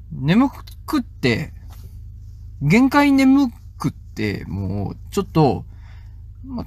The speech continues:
試しにちょっとシートを倒してみたらですね、なんか、二三十分ぐらい寝てまして、気がついたら。はっ！ってなって。で、なんかそっから、なんかものすごい元気になって、そっからノンストップでここまで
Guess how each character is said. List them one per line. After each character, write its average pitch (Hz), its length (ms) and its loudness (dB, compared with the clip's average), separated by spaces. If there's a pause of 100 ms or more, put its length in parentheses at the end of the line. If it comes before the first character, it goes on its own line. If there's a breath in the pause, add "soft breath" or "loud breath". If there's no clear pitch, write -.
(100)
試 349 180 2
し 415 160 2
に 247 60 2
ち 262 80 2
ょ 233 60 4
っ - 20 -14
と 160 180 2 (120)
シ - 220 6
ー 254 40 0
ト 196 120 2
を - 0 -
倒 165 200 6 (160)
し - 140 -2
て 165 140 0
み 131 120 2
た 120 80 0
ら 107 120 0
で 90 100 -4
す 107 120 -8
ね、 110 260 -2
な 139 160 2
ん 170 40 0
か、 143 180 4 (520 soft breath)
二 156 100 6
三 277 300 6
十 262 160 4
分 254 400 2
ぐ 240 160 4
ら 208 80 8
い 135 100 4
寝 120 340 2
て 196 240 2
ま 190 160 4
し - 160 -4
て、 - 200 -14
気 - 160 -6
が 113 100 2
つ - 160 -8
い 92 60 -6
た - 120 -10
ら。 85 160 -10 (840)
は 320 160 8
っ！ - 20 2
っ - 160 -6
て - 80 -2
な 95 80 -4
っ - 40 -10
て。 - 340 -12 (920 soft breath)
で、 262 100 2
な 294 100 6
ん 302 40 2
か 262 80 2
そ 269 120 2
っ 247 60 -2
か 302 160 4
ら、 302 180 8
な 285 140 2
ん 285 40 -2
か 247 60 0
も 170 220 6
の 262 140 6
す - 160 0
ご 311 120 4
い 214 60 2
元 220 180 2
気 196 120 -4
に 156 100 2
な 139 80 0
っ - 40 -4
て、 - 140 0
そ 160 140 -2
っ 160 40 -8
か 202 100 -2
ら 185 80 4
ノ 185 160 6
ン 196 60 -2
ス - 60 -8
ト 202 140 2
ッ - 20 0
プ - 140 -10
で 107 80 -2
こ - 120 -8
こ 117 100 -2
ま 117 120 2
で 107 220 -4